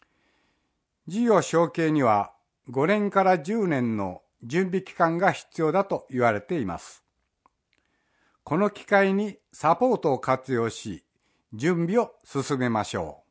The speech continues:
う。藤井寺事業承継連携スキーム。藤井寺市では、市商工会、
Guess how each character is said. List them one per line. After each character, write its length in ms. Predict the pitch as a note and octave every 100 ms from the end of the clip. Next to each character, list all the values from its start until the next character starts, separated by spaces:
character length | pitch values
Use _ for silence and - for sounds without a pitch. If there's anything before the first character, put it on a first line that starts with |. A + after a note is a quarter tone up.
| _ _ _ _ _ _ _
う。 20 | _ _ _ _ _ _ _ _ _ _ _ _
藤 400 | - E3 A3 A#3+
井 40 | E3
寺 520 | C3+ A2 F2+ - - _ -
事 160 | C#3+ A3+
業 180 | G#3+ F3
承 360 | - F3 F3
継 280 | - E3+ D#3+
連 200 | F3 F#3+
携 220 | F#3 F3
ス 220 | - -
キ 220 | - F#3+ C3
ー 20 |
ム。 200 | F#2+ - _ _ _ _ _ _ _ _ _ _ _ _ _ _ _ _
藤 400 | - F3+ G3 A#3
井 60 | G#3
寺 240 | G#3+ G#3
市 120 | F#3+
で 120 | A#2+ G2+
は、 260 | F2 E2 _ _ _ _ _ -
市 240 | - A3
商 220 | - F#3
工 240 | F#3 D#3+ -
会、 300 | F2 C3